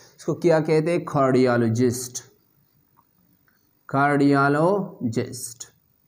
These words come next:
कार्डियोलॉजिस्ट।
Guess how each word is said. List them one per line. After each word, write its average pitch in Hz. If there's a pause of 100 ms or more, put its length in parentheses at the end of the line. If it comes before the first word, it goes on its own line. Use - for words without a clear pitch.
(1200)
कार्डियोलॉजिस्ट। 143